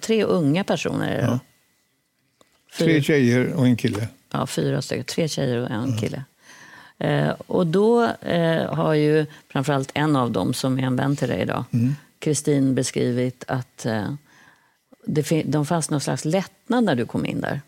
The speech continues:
Speaker 2: Ja, ja, det är klart.
Speaker 1: För du kommer in och ganska lugn och,
Speaker 2: Ja.
Speaker 1: och försöker lugna ner honom framförallt.
Speaker 2: Nej.
Speaker 1: Gick in, gjorde du inte?
Speaker 2: Nej, det var skit, skit,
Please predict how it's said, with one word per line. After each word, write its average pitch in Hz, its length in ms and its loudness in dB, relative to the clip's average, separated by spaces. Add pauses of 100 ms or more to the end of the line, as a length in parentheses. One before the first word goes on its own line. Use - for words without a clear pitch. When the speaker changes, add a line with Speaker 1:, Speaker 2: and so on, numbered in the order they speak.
Speaker 2:
Ja, - 240 0
ja, - 180 -2
det 107 60 2
är 120 60 2
klart. 92 320 -6
Speaker 1:
För - 160 -6
du 160 100 0
kommer 170 240 0
in 143 360 2
och - 160 -4
ganska 131 600 0
lugn 202 560 2
och, 143 160 2
Speaker 2:
Ja. 131 220 0 (800)
Speaker 1:
och 139 160 -2
försöker 139 300 0
lugna 131 240 4
ner 127 140 2
honom 139 320 2
framförallt. - 580 -6 (440)
Speaker 2:
Nej. 98 580 -4 (580)
Speaker 1:
Gick 160 160 -2
in, 147 220 0
gjorde 151 220 2
du 214 40 2
inte? - 320 -4
Speaker 2:
Nej, - 360 -2
det - 120 -4
var - 80 -2
skit, - 300 -4
skit, 139 360 -2